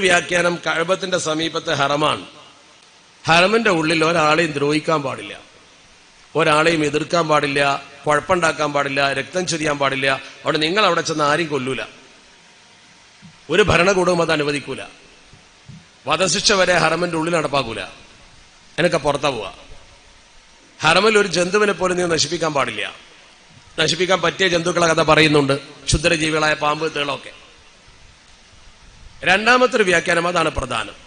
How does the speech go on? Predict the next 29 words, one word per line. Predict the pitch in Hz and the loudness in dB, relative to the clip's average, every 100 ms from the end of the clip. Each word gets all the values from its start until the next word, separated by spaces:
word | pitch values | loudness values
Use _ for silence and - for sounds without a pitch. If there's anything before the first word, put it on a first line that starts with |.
| - - - - - 190 | -20 -20 -20 -20 -8 -4
ഇത് | 226 190 | -2 0
ദുന്യാവിലെ | 180 180 202 208 214 202 | -2 2 2 4 2 0
സുരക്ഷയാണ്, | 160 143 151 110 - | 0 0 0 -2 -2
പോരാ, | 143 131 104 - - - - - - - - - _ - - | -2 0 -4 -10 -20 -20 -20 -20 -20 -20 -20 -20 _ -20 -2
അവിടെ | 185 220 254 175 | 2 4 2 2
പ്രവേശിക്കുന്നവന് | 180 180 208 202 214 - 185 175 170 - | 0 4 4 4 2 0 0 0 0 0
പരലോകത്തൊരു | 160 165 185 208 202 196 160 | 0 2 2 0 0 -2 -4
സുരക്ഷ | 151 139 - 127 | -2 -2 -2 -4
ഉണ്ട്. | 107 - - - - | -8 -12 -20 -12 -4
സ്വർഗത്തിലേക്ക് | 190 202 233 240 226 202 175 | 0 2 2 4 4 2 0
പോകുന്ന | 170 170 | -2 -2
കൂട്ടത്തിൽ | 151 156 170 165 | -4 -4 -2 0
അവനെ | 156 147 | 0 0
നിർത്തിത്തരും. | 139 131 156 131 110 - - 143 | -2 -4 -6 -6 -6 -10 0 2
ആര് | 180 175 | 4 2
നിർത്തിത്തരും? | 160 156 151 151 143 | -2 -4 -4 -4 -2
അള്ളാഹു | 151 160 170 165 | 0 2 2 2
നിർത്തിത്തരും. | 147 139 135 123 - 151 | -2 -4 -6 -8 -4 0
ആര് | 185 185 | 0 2
പറഞ്ഞു? | 165 147 143 113 - - - | 0 0 -4 -6 -16 -6 -2
അഷ്റഫുൽ | 147 180 156 156 143 | 2 2 2 -2 0
ഖൽക്ക് | 147 139 139 | -2 0 -2
മുഹമ്മദ് | 117 143 139 131 | 0 2 2 4
മുസ്തഫ | 127 131 123 | 4 4 6
സല്ലല്ലാഹു | 127 | 4
അലൈഹി | 82 - | 2 -8
വസല്ലം. | 95 - - - - - - - - - - - 160 | -12 -16 -20 -20 -20 -20 -20 -20 -20 -20 -20 -4 0
അപ്പൊ | 196 196 | 2 2
വമൻ | 190 233 | 2 2